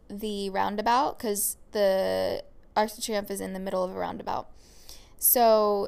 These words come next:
they made us get off of it and cross the street and, like, go, like, a safe distance away to where, like, the buildings and there's, like, a little park,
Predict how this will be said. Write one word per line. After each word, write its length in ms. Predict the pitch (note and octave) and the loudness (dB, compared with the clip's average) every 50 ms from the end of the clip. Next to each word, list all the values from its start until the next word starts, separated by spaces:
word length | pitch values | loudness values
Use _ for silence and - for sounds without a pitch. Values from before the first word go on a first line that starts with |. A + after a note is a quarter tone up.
| - - | -6 -4
they 140 | - A3 A3 | -4 -2 -2
made 220 | A3 G#3 G#3+ G#3 | 0 0 0 2
us 260 | A#3 B3+ C#4+ - - | 2 0 0 0 -4
get 140 | - - G#3+ | -2 0 2
off 240 | G3+ G3 G3 G3+ A3 | 2 2 2 0 -4
of 120 | G3 F#3+ | -8 -6
it 220 | G3 F#3 F#3 F#3 - | -4 -4 -4 -4 -6
and 80 | G3 | -8
cross 300 | - - - F#3 G3 - | -8 -6 -4 -4 -2 -4
the 80 | - - | -4 -6
street 280 | - - - F#3+ F#3 F#3 | -6 -6 -6 -6 -6 -6
and, 80 | G3 | -6
like, 200 | F#3+ F#3 F3+ F3+ - - | -8 -8 -8 -10 -10 -6
go, 460 | - F3+ F3+ F3+ F3+ F3+ F#3 F#3 - - - - - | -2 0 0 2 2 0 0 -2 -6 -10 -14 -10 -4
like, 200 | - A3+ G#3 - | -2 -2 -2 0
a 40 | G3 | 0
safe 360 | - - - C#4 C4+ D#4 - | 2 2 4 4 4 2 2
distance 420 | - D#4 D#4 - - D4 C#4+ C#4+ - | -2 -4 -4 -4 -4 -4 -4 -2 -2
away 400 | C4 A#3 G#3+ G3+ G3+ G#3 B3 B3 - - - - - - - - A3+ | 0 0 0 2 0 0 -2 -4 -10 -16 -18 -20 -20 -16 -12 -10 -6
to 220 | - - - B3 A3+ | -4 -2 -2 -2 0
where, 200 | G#3+ G#3+ G3+ G3+ | 4 4 4 6
like, 180 | G3+ F#3+ G3 - | 4 2 -2 -4
the 80 | G#3 | -4
buildings 420 | G#3+ A3 G#3+ G#3+ G#3+ G#3+ G#3+ G#3+ G#3+ | -2 0 0 0 -2 -4 -6 -6 -8
and 140 | G#3 G3+ G3 | -8 -8 -8
there's, 140 | G3 G3 | -6 -8
like, 100 | G3+ G3 | -8 -6
a 40 | G3+ | -6
little 220 | G3 G3 G3 G#3 - | -6 -6 -6 -6 -4
park, 280 | - - - - - | -4 -4 -4 -6 -8